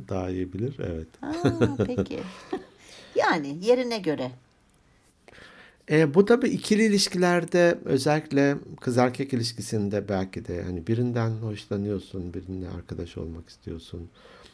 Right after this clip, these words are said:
Speaker 1: O ondan bekliyor, o ondan bekliyor mu acaba?
Speaker 2: Bekliyordur tabii.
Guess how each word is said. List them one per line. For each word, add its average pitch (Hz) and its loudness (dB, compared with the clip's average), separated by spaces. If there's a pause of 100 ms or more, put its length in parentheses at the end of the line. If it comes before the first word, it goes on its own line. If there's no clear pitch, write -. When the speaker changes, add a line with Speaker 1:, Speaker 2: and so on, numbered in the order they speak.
(200)
Speaker 1:
O 120 6
ondan 113 6
bekliyor, 101 2
o 95 6
ondan 101 0
bekliyor 120 -2
mu 107 -8
acaba? 78 -12 (1120)
Speaker 2:
Bekliyordur 170 -6
tabii. 127 -14